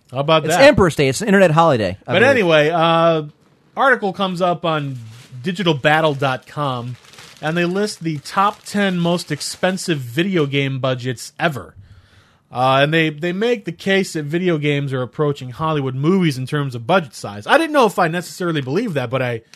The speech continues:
Speaker 1: sure as hell do now after looking at all these budgets.
Speaker 2: Well, I, you know what? They're approaching friggin' Hollywood movie revenue.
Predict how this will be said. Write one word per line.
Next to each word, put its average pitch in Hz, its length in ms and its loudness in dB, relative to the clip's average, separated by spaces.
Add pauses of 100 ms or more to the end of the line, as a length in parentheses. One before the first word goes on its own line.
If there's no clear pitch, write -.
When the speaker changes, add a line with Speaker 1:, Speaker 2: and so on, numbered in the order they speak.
(140)
Speaker 1:
sure 285 240 -6
as 214 80 -2
hell 226 240 4
do 180 120 -2
now 190 280 0
after 151 260 -2
looking 170 260 -4
at 151 80 0
all 151 120 2
these 120 160 -4
budgets. 123 560 -4
Speaker 2:
Well, 254 160 2
I, 233 80 0
you 254 200 -4
know 220 140 2
what? 247 260 2 (520)
They're 247 260 6
approaching 247 640 2
friggin' 226 380 0
Hollywood 220 560 4
movie 214 720 0
revenue. 240 480 6